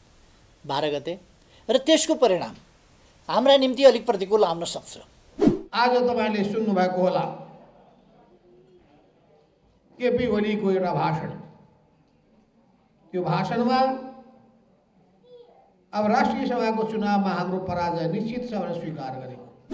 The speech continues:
Speaker 1: यसमा हाम्रो अलिकति, अ, सकारात्मक परिणाम आएन भनेर अनौठो मान्नुपर्ने कुनै आवश्यकता छैन।
Speaker 2: सुन्नुभयो होइन? हार स्वीकार गरेका छन्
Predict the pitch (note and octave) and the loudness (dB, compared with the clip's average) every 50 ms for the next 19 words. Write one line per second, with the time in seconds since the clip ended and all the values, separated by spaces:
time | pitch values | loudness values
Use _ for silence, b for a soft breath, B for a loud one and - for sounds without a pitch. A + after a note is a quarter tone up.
0 | G3+ - G#3+ A3 A3 - G#3+ A3 A#3+ B3 A#3+ A#3+ - - - A2+ C3+ E3 F3+ G3 | 6 6 6 6 4 2 -2 -2 -2 -2 -4 -8 -14 -16 -10 -6 -6 -2 2 2
1 | G#3+ G#3+ - G#3+ A3+ A3 B3 A3 A#3 G#3+ - - - - - _ _ - - _ | 2 2 0 -4 -2 0 0 0 0 -2 -2 -4 -10 -20 -20 _ _ -20 -20 _
2 | _ _ - _ _ _ - - - - - E2 C#2+ B1 A1 - - - - - | _ _ -20 _ _ _ -20 -20 -16 -10 -8 -6 -6 -6 -8 -10 -14 -16 -16 -2
3 | - - - - G3+ G#3+ G#3+ G#3+ G3+ A#3 B3+ A#3 - - - _ _ - G3+ G3 | 2 4 4 4 6 6 4 4 4 0 -4 -4 -6 -10 -20 _ _ 4 6 8
4 | F#3+ G3 G3+ G3 G3 G3 - - F3+ F#3 G3 G3+ G3+ G#3 G3+ G3 E3+ C3 G#2 - | 8 8 6 4 2 -2 -4 2 6 8 8 8 6 4 2 0 -2 -6 -8 -6
5 | C3 E3 F#3 F#3+ G3 F#3+ G3+ A3+ A#3 A3 - - - - - - _ _ - - | -2 4 8 8 10 10 10 10 10 8 4 -4 -18 -20 -20 -20 _ _ -2 2
6 | A#3+ B3+ C#4+ D4 - C4+ C#4 A#3+ G#3 F#3 F#3 F3+ F3+ D3+ F3 E3+ F3 G#3 F3 G3 | 6 10 10 10 10 8 6 6 4 0 -2 -2 0 2 2 2 2 0 -4 -2
7 | F3+ D#3 C3 G#2+ A2+ - - - C3 - - - - - - - - - - - | -2 -2 -2 -4 -10 -14 -14 -14 -10 -8 -8 -8 -8 -10 -14 -4 0 2 2 2
8 | - - - _ _ _ _ _ _ _ - F#3+ F3+ F#3 F3+ E3+ D#3+ D#3+ D3+ D3+ | 2 -2 -12 _ _ _ _ _ _ _ -8 -6 -4 -4 -4 -4 -4 -2 -2 -2
9 | D#3 - - - - - - - - - - _ _ _ _ _ _ _ _ - | -2 -4 -4 -6 -8 -12 -14 -18 -20 -20 -20 _ _ _ _ _ _ _ _ -20
10 | G#4 G#4 G#4 - - - - - - - - E3+ F3+ G3 G#3 G#3+ G#3+ G#3+ G#3+ G#3 | -20 -20 -20 -20 -20 -20 -20 -20 -14 -8 -2 0 2 4 4 4 4 4 4 4
11 | G3+ G3 - - - G3 - - D#3+ D#3+ D#3+ D#3 D3+ - - - B2+ B2+ A2+ A2+ | 2 2 0 -2 -2 -2 -2 -2 -2 -2 0 0 0 0 -2 -4 -6 -8 -10 -10
12 | A2+ - - - - - - - | -12 -14 -14 -14 -16 -18 -20 -20